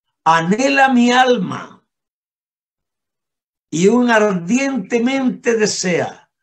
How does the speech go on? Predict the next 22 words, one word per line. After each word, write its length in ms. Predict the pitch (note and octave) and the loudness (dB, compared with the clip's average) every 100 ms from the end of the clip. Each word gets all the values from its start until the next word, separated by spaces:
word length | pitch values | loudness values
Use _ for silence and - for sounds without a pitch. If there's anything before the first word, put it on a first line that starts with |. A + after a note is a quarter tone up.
| _ _ | _ _
los 380 | D#3 D#3+ - - | -6 -6 -6 -8
atrios 580 | D#3+ F3+ - A#2+ A#2+ - | -6 -6 -6 -12 -12 -14
de 80 | - | -20
Jehová. 420 | - - - _ _ _ _ _ _ _ _ _ _ _ _ _ _ _ _ _ _ _ _ _ _ _ _ _ _ | -20 -20 -20 _ _ _ _ _ _ _ _ _ _ _ _ _ _ _ _ _ _ _ _ _ _ _ _ _ _
Porque 520 | F3 F#3+ F#3+ G3 G3 - - | -6 -4 0 0 0 -6 -6
allá 640 | D#3+ D#3+ A#3 C4+ - _ _ _ | -4 0 2 2 -4 _ _ _
es 220 | E3+ C#3 | -12 -4
el 240 | F#3+ G#3+ G#3+ | -2 -2 -2
sitio 320 | - A3 C4+ | -6 -6 -6
donde 180 | G3+ G3+ | -4 -4
yo 120 | A3 | -2
he 40 | |
visto 360 | A#3 A3 - G3+ | -2 -2 -4 -4
que 80 | F#3 | -4
hasta 400 | F3+ - - F3 | -4 -6 -4 -2
la 200 | E3 D#3+ | -2 -4
golondrina 1120 | D#3 D#3+ D#3 D#3 D#3 D3+ B3+ B3 D#3+ C#3 F3 _ _ _ _ _ _ _ _ _ _ _ _ _ - | -2 -4 -4 -8 -10 -10 -8 -6 -8 -10 -18 _ _ _ _ _ _ _ _ _ _ _ _ _ -10
encuentra 760 | D3+ C3 C3 F3 F#3+ E3+ D#3 | -8 -8 -8 -6 -4 -6 -8
donde 420 | D3+ E3 E3+ E2+ | -6 -6 -8 -10
poner 400 | - C3+ C#3 D3+ | -10 -10 -8 -10
su 220 | D3 - C#3 | -12 -14 -14
nido 540 | E3+ D#3 D3+ C#3+ _ | -12 -12 -12 -14 _